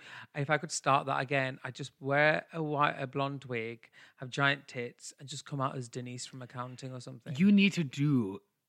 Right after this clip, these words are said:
Speaker 2: a Jimbo-esque look with giant, giant, giant tits.
Speaker 1: Yeah.
Speaker 2: You need to do something absolutely outrageous.
Speaker 1: Oh my God, and do a mujra.
Speaker 2: Yeah. <laughs>
Speaker 1: "Oh,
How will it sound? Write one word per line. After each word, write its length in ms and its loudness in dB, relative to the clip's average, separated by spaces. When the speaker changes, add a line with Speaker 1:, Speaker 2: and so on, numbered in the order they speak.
Speaker 2:
a 180 0
Jimbo-esque 800 0
look 320 -6
with 160 -10
giant, 460 -2
giant, 380 -10
giant 300 -12
tits. 340 -20
Speaker 1:
Yeah. 880 -20
Speaker 2:
You 60 -4
need 120 -2
to 60 -14
do 100 -2
something 340 -4
absolutely 480 -2
outrageous. 680 -10
Speaker 1:
Oh 80 -4
my 140 0
God, 160 2
and 100 -4
do 140 0
a 20 -2
mujra. 640 -4
Speaker 2:
Yeah. 320 -6
<laughs> 80 -6
Speaker 1:
"Oh, 40 -6